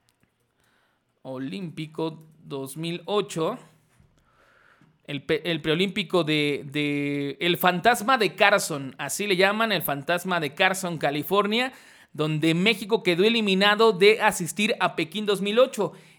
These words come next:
y a la postre le costó el puesto a, este, a Hugo Sánchez, ¿no? Que sabemos que le llegó su oportunidad en el seleccionado nacional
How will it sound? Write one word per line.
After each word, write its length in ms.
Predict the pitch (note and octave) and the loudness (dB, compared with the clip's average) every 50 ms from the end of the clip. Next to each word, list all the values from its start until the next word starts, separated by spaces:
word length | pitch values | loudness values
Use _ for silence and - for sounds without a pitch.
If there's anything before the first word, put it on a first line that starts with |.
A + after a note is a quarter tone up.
| _ | _
y 220 | - A#2+ B2 C3 C3+ | -14 -10 -6 -4 -2
a 100 | C3+ C#3+ | -2 0
la 200 | D3 D3+ D#3+ D#3 | 0 0 0 4
postre 460 | A#3+ B3+ B3+ B3 - - G#3 A3 A3+ | 4 4 4 4 2 2 2 4 4
le 140 | A3 F#3 D3+ | 2 -2 -2
costó 480 | D#3 C#3+ C3+ - - F#3 G3 G#3 - - | -4 -6 -4 0 4 4 4 4 4 0
el 180 | F3 D#3+ D3 | -2 -2 -2
puesto 640 | D#3+ - F#3 F#3+ G3 F#3+ F#3+ - G3 F#3 F3+ F3+ - - - - - _ _ _ _ - | 0 0 2 2 2 0 -2 0 0 0 0 0 -6 -16 -20 -20 -20 _ _ _ _ 0
a, 400 | D#3 E3+ F3 F3+ F#3 F#3 F#3 - | 4 4 6 6 6 4 2 0
este, 960 | - D#3+ C#3+ C3+ C3 B2+ - _ - C#3+ C3+ C3 C3 C3 C3 C3 B2+ B2+ B2+ B2+ B2+ B2+ B2+ B2+ B2+ B2 _ _ _ _ _ _ _ _ _ _ _ _ _ _ _ _ - | -2 -6 -6 -6 -8 -10 -12 _ -12 -10 -8 -8 -8 -8 -8 -8 -8 -10 -10 -10 -12 -12 -12 -12 -14 -16 _ _ _ _ _ _ _ _ _ _ _ _ _ _ _ _ -4
a 160 | C#3+ C#3+ D#3+ | 0 4 6
Hugo 220 | F3+ G3+ F#3+ G3 F3+ | 6 6 6 4 4
Sánchez, 580 | - - F#3 F3+ F#3 F3 - - D3+ B2+ B2+ | 4 4 4 4 2 0 -4 -4 -6 -4 -2
¿no? 180 | D#3+ F#3 A3+ - | -2 -2 -2 0
Que 80 | G#3 | 0
sabemos 420 | F3+ - D3 D3+ E3 F#3 F#3 F3 F#3 | -2 -2 0 -2 0 0 0 -2 -2
que 120 | - D#3 | -2 -2
le 100 | C#3+ D3 | -2 -2
llegó 380 | C#3+ D3 D3+ D3 F3+ F#3+ G3 F#3 | -2 -2 0 2 2 2 2 2
su 80 | F#3+ | 2
oportunidad 760 | F3+ D#3 - D3+ D3+ C#3+ - - D3+ D3+ D#3 D#3 F#3 F#3 F#3+ G3 | 0 0 0 -2 -2 -2 -2 -6 -4 -2 0 2 2 2 2 0
en 100 | F#3+ E3+ | -2 -2
el 120 | D#3+ D3+ C#3 | -4 -4 -6
seleccionado 500 | - D#3 D3 C#3+ - D#3+ E3 F3+ F#3 F3+ | -6 -6 -8 -6 -6 -6 -4 -2 -2 -2
nacional 580 | E3 D3+ - E3 E3 F#3 G3+ A3 B3 B3+ B3 | -2 -4 -4 -6 -2 2 2 2 2 2 -2